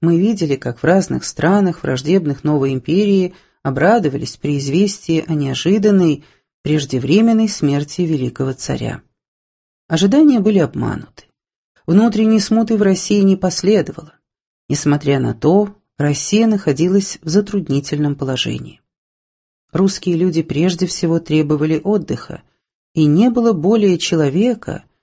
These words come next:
который мог возбуждать их к постоянной деятельности. Внимание было поглощено внутренними делами, тяжелую разборкою в материалах преобразования, финансовыми затруднениями.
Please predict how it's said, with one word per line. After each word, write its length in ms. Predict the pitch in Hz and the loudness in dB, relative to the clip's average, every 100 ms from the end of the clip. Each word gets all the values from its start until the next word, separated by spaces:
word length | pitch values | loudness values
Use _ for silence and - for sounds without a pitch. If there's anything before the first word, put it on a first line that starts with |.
| _ _ | _ _
который 340 | 120 180 196 | -4 0 2
мог 300 | 165 190 175 | 2 2 0
возбуждать 800 | 160 151 147 143 - 175 214 - | -2 -2 -2 -4 -2 0 0 -2
их 140 | 190 | -8
к 80 | _ | _
постоянной 760 | - 156 - 147 147 170 160 151 | -6 -6 -6 -4 -2 0 -2 -2
деятельности. 880 | 151 156 123 127 123 - - - _ _ _ _ _ _ _ _ _ _ - | -2 -4 -4 -10 -12 -14 -18 -20 _ _ _ _ _ _ _ _ _ _ -6
Внимание 600 | 139 175 247 302 285 226 | 2 4 8 8 6 6
было 260 | 254 269 | 2 2
поглощено 680 | 254 175 147 147 - 160 214 | 0 0 0 0 0 2 2
внутренними 720 | 175 175 202 - 175 175 170 | 4 4 2 0 0 2 0
делами, 600 | 156 151 135 120 - - _ _ _ _ _ | 0 -2 0 -2 -6 -12 _ _ _ _ _
тяжелую 540 | 131 151 226 202 175 | -2 2 4 6 6
разборкою 720 | 151 131 127 170 214 190 151 | 4 0 0 2 2 2 0
в 40 | 143 | 2
материалах 600 | 143 139 131 190 185 - | 0 0 2 2 2 0
преобразования, 1160 | 143 143 143 127 117 127 165 208 202 190 185 185 _ _ _ _ | 0 0 0 -4 -4 0 2 2 4 2 2 -4 _ _ _ _
финансовыми 800 | - 147 165 208 196 185 190 190 | -6 0 2 2 0 0 2 2
затруднениями. 1120 | 170 185 - 156 147 180 170 156 151 147 147 | 0 -4 -6 -2 0 0 0 0 0 -2 -6